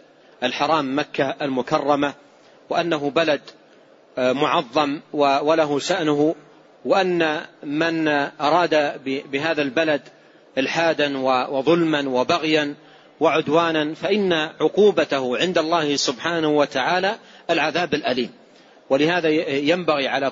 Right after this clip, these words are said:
كل من أكرمه الله سبحانه وتعالى بالدخول، بالدخول إلى هذا البلد الحرام وتشرف بالدخول إلى هذه ال-، البقاع الطاهرة أن يسير على تلك الأرض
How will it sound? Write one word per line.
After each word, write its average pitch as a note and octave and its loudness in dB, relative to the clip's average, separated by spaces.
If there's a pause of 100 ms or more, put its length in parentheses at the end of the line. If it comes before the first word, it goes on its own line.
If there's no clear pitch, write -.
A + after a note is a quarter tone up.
(100)
كل G3 4
من D3 -2
أكرمه D#3 0
الله C#3+ 2
سبحانه D3 -4
وتعالى D#3 0 (440)
بالدخول، D#3 4 (160)
بالدخول D#3 2
إلى D3+ 0
هذا D3+ 0
البلد D3 0
الحرام D3 0 (540)
وتشرف D#3+ 0 (760)
بالدخول D#3+ 2
إلى C#3+ -2 (160)
هذه D3 0 (460)
ال-، C#3+ 0
البقاع C#3+ -2
الطاهرة F#3+ -2 (400)
أن D#3+ -2
يسير D3+ 2 (460)
على D#3+ 0
تلك F3 -2
الأرض E3 0